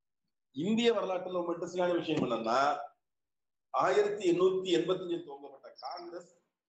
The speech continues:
இந்தியாவிற்கு பூரண விடுதலை வேண்டும் என்ற முழக்கத்தை ரொம்ப லேட்டா தான் வச்சாங்க. முதல் முதலாக இந்த முழக்கத்தை வைத்தது கம்யூனிஸ்டுகள் என்பதை நாம் புரிந்து கொள்ள வேண்டிய தேவை.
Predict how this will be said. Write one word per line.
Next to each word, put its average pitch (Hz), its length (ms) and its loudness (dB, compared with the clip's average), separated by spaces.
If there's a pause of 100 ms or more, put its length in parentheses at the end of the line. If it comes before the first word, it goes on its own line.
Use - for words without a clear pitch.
இந்தியாவிற்கு 156 1000 -4 (600)
பூரண 202 360 6
விடுதலை 160 340 2
வேண்டும் 139 280 0
என்ற 123 240 0 (420)
முழக்கத்தை 156 800 0 (380)
ரொம்ப 156 280 4
லேட்டா 139 280 2
தான் 135 140 4
வச்சாங்க. 107 360 -2 (1300)
முதல் 160 180 4
முதலாக 196 320 4
இந்த 196 120 -2
முழக்கத்தை 165 420 -2
வைத்தது 156 340 -10
கம்யூனிஸ்டுகள் 170 720 0
என்பதை 135 300 0
நாம் 143 140 2
புரிந்து 139 220 -6
கொள்ள 120 160 4
வேண்டிய 113 260 4
தேவை. 104 340 2